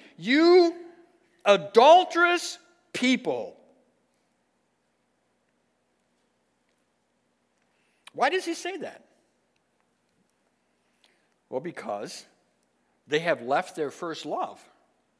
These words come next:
for another. He goes on to say, "Do you not know that friendship with the world is enmity with God? Therefore, whoever wishes to be a friend of the world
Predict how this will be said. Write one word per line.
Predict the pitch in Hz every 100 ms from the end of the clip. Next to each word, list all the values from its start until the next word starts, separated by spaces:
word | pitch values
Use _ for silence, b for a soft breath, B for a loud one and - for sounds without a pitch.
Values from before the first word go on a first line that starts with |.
| _ _ _ _ _
for | - 160
another. | 147 156 156 110 - _ _ _ _ _ _ _ _ _ _ _ _ _
He | 123
goes | 175 175
on | 262 277
to |
say, | 151 165 147
"Do | 147 185
you | 220
not | 208 180
know | 170 208
that | 180
friendship | - 202 233 233 165
with | 170
the | 160
world | 175 277 208 165
is | 156
enmity | 220 262 - -
with | 175 151
God? | 202 269 151 B B B B
Therefore, | 151 254 269 220 185
whoever | 202 240 240
wishes | 208 240 247 226
to | 214
be | 185 202
a | 185
friend | - 220 247 277 285
of | 202 175
the | 180
world | 208 339 254 135 151 240